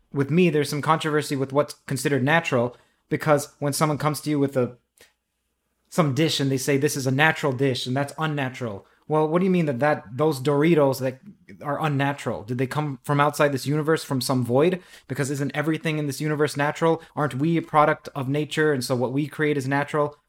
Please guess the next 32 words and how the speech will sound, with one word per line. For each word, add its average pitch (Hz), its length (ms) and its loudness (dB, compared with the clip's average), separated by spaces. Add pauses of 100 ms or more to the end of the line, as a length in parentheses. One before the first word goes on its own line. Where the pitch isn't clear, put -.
(500)
Okay, 139 500 0
what 143 160 2
a 143 40 2
physicist 196 580 2
means 139 240 0
by 127 120 2
natural 123 500 -2 (180)
is 131 280 -6
that 135 220 -2
it's 143 140 -10
invariant 160 800 2
across 147 400 0
the 135 100 -4
universe, 120 420 -4
as - 120 -8
far 202 160 8
as 190 100 0
we 160 120 -2
can 156 120 -2
tell. 104 320 -6 (220)
To 143 100 -2
be 131 120 2
extremely 170 500 2
precise, 120 540 -4 (320)
what 127 180 -2
we 120 140 0
mean 156 360 4
when 131 100 4
we 123 60 4
say 120 220 0
natural 135 500 0
units, 110 440 -4